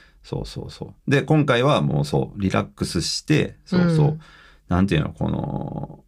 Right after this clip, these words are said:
Speaker 1: 音の強弱
Speaker 2: うん。
Speaker 1: を意識して、小さな音も聞いてもらおうと思って。
Speaker 2: うん。
Speaker 1: 小さな音っていうか、そうそう。音の波みたいなのを作ろうっていう
Speaker 2: はい。
Speaker 1: イメージでやってたんですけど、
Speaker 2: はい。
Speaker 1: そうそう。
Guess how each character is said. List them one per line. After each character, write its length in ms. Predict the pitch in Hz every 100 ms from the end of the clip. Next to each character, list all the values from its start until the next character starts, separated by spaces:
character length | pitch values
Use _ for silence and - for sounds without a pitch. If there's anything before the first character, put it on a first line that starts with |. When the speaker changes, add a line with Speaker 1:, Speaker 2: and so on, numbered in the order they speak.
| _ -
Speaker 1:
音 260 | 95 95 104
の 300 | 95 92 95
強 200 | 123 90
弱 320 | 73 110 147 -
Speaker 2:
う 80 | 185
ん。 280 | 175 160 160 _ -
Speaker 1:
を 140 | 92
意 100 | 98
識 240 | - - 80
し 100 | -
て、 100 | -
小 240 | - 143
さ 140 | 147 131
な 100 | 120
音 160 | 127
も 100 | 120
聞 120 | -
い 40 | 82
て 80 | 78
も 80 |
ら 80 | 73
お 60 | 73
う 40 |
と 80 | -
思 80 | -
っ 40 |
て。 280 | - - - -
Speaker 2:
う 80 | 185
ん。 80 | 180
Speaker 1:
小 140 | -
さ 140 | 147 85
な 80 |
音 160 | 76 147
っ 60 | -
て 80 |
い 40 | -
う 20 |
か、 100 | -
そ 160 | - -
う 40 |
そ 140 | -
う。 40 | - - _ _ -
音 200 | - 90
の 120 | 85
波 280 | 101 110 80
み 100 | 73
た 100 | 73
い 20 |
な 60 | 73
の 60 |
を 40 | -
作 180 | -
ろ 120 | 80 73
う 40 |
っ 20 | - -
て 80 | -
い 80 |
う 120 | - - - _ -
Speaker 2:
は 200 | - 170
い。 140 | - -
Speaker 1:
イ 120 | - 98
メ 140 | 87
ー 40 |
ジ 120 | 76 73
で 220 | 82 - - - - _ _
や 140 | 80
っ 20 | -
て 120 | -
た 100 | 69
ん 60 |
で 60 | 78
す 100 | -
け 100 | 120
ど、 160 | - -
Speaker 2:
は 200 | - 165
い。 160 | 147 -
Speaker 1:
そ 180 | - 113
う 60 |
そ 280 | - -
う。 20 | -